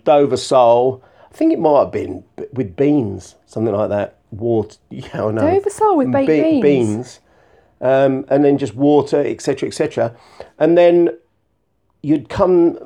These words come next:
Speaker 1: we was asked to all go down the changing rooms. And, and one of the most exciting things, it's really weird, just to let people know out there, the most exciting thing for a footballer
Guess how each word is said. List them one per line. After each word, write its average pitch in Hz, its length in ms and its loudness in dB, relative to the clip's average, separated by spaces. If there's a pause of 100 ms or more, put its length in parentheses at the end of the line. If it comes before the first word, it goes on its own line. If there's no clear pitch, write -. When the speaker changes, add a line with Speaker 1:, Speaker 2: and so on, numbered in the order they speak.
Speaker 1:
we 147 100 0
was 143 120 0
asked 170 240 4
to 180 80 0
all 160 100 4
go 143 200 2
down 139 220 0
the 135 80 0
changing 127 560 -2
rooms. 104 320 -8
And, 120 160 -6
and 135 240 -4
one 160 180 0
of 220 60 2
the 240 60 4
most 220 340 0
exciting 151 600 -2
things, 139 340 -4
it's 101 160 -12
really 151 240 -2
weird, 135 380 0 (320)
just - 160 -14
to 202 40 0
let 220 160 2
people 175 300 -2
know 147 220 2
out 143 220 0
there, 113 120 -2
the 113 100 -6
most 135 240 -2
exciting 151 1120 -6
thing 143 320 -4
for 113 140 -10
a 107 40 -8
footballer 101 460 -6